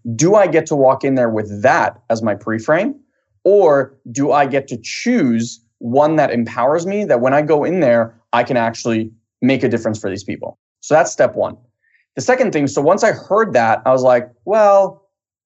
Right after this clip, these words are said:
and this is a question you can ask yourself, "Do I know that to be one hundred percent true? Like, I don't belong in this room. Do I know that to be true?" And here's where it gets really interesting.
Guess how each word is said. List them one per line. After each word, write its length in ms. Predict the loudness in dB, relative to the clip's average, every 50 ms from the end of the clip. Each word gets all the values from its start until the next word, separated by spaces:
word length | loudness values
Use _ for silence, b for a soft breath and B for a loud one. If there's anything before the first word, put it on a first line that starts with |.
| _ -2
and 120 | 0 0
this 100 | 0 -2
is 40 | -2
a 60 | -4
question 340 | -2 0 0 0 0 -4 -4
you 80 | -4 -2
can 120 | -2 -2
ask 220 | -4 -4 -6 -8 -12
yourself, 360 | -6 -4 -2 -2 -2 -4 _ _ _ _ _ _ _ _ _ _ _ _ -14 -12 -6
"Do 260 | -4 -2 0 2 2
I 100 | 2 2
know 220 | 2 2 2 2
that 180 | 4 2 2 0
to 100 | -2 -6
be 260 | -4 -2 0 0 -2 -2 -4
one 260 | -2 0 2 2 2
hundred 260 | 0 -2 -2 -2 -4 -6
percent 300 | -6 -4 -4 -4 -4 -4
true? 340 | -4 -4 -4 -4 -6 -8 _ _ _ _ _ _ _ -4
Like, 200 | -4 -4 -2 0
I 100 | 0 2
don't 140 | 2 2 2
belong 280 | 2 2 2 2 2 2
in 40 | 0
this 160 | -2 -2 -2
room. 260 | -2 -4 -4 -4 -10 -18 _ _ -14 -6 -2
Do 240 | 0 2 4 4
I 120 | 4 2 2
know 180 | 2 0 2
that 200 | 2 2 0 0
to 80 | -2 -4
be 100 | -4 -4
true?" 260 | -4 -6 -12 -14 -14 _ _ _ _ _ _ _ _ _ _ _ _ _ _ _ _ _ _ _ -8
And 140 | -6 -4 -2
here's 280 | 0 0 0 0 2
where 100 | 0 0
it 80 | 0 0
gets 180 | -2 -4 -4
really 220 | -4 -2 -2 -2 -2
interesting. 560 | -4 -4 -6 -8 -10 -8 -10 -10 -10 -10